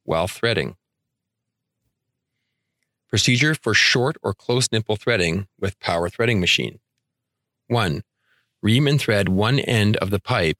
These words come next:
in the usual manner. Cut off the end to be desired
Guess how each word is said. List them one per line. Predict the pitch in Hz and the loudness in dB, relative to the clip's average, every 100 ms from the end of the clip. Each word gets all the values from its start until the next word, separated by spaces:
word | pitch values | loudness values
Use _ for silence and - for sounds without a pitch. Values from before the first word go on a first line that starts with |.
| - | -4
in | 95 | 0
the | 90 | 2
usual | 98 120 120 107 | 4 4 2 2
manner. | 87 78 50 - _ _ _ _ - | 2 0 -4 -10 _ _ _ _ -6
Cut | 123 | -2
off | 135 127 | -2 -2
the | - | -2
end | 113 101 98 | 0 2 0
to | 98 | 0
be | 98 | 0
desired | 92 92 101 107 90 85 | 0 0 0 0 0 0